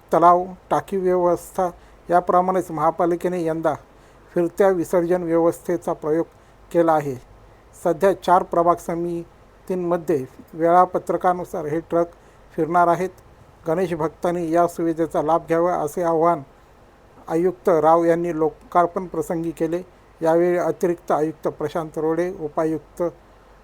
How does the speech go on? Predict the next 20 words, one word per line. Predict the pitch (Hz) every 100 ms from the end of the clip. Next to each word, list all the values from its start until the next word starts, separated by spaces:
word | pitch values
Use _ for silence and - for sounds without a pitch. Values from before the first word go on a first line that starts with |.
| - - -
मुख्यालय | 147 - 165 170 156
जी | 139 170
पी | - 170
गोदापुरे, | 151 151 165 160 180 170 175 - - - - -
उपायुक्त | 156 180 170 165 -
मिनल | 160 156 160 156 151
पालांडे, | 160 151 175 170 180
मुख्य | 165 151 - 170
पर्यावरण | 165 165 165 170 165
अधिकारी | 151 160 165 160
मनीषा | 156 156 156 147 156
प्रधान, | 147 143 151 175 180 - - -
आरोग्य | - 156 170 170
अधिकारी | 151 151 147 170 165 156 160 151 143 160
डॉक्टर | 147 151 180 156
राणी | 151 156 160
शिंदे | 165 160 165 185 - - -
आदी | 151 151 175
उपस्थित | 151 175 170 - 175 170
होते. | 143 131